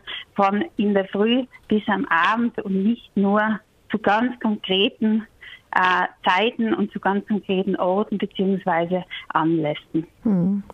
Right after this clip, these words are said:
Speaker 2: Nun wurde grad diesen Sommer in Salzburg vom Verfassungsgericht das dortige Bettelverbot gekippt und, wie du mir vor der Sendung geschrieben hast, vorgestern auch das in Bludenz.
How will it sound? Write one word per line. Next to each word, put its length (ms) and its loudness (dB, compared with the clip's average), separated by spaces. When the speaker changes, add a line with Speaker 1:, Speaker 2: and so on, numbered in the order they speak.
Speaker 2:
Nun 220 4
wurde 440 0
grad 360 -4
diesen 260 2
Sommer 420 2
in 380 2
Salzburg 760 0
vom 200 2
Verfassungsgericht 1040 -2
das 540 0
dortige 420 2
Bettelverbot 880 -2
gekippt 540 -4
und, 260 2
wie 100 4
du 80 4
mir 380 2
vor 280 0
der 120 0
Sendung 320 2
geschrieben 480 0
hast, 320 -2
vorgestern 540 2
auch 160 2
das 240 -2
in 160 4
Bludenz. 580 2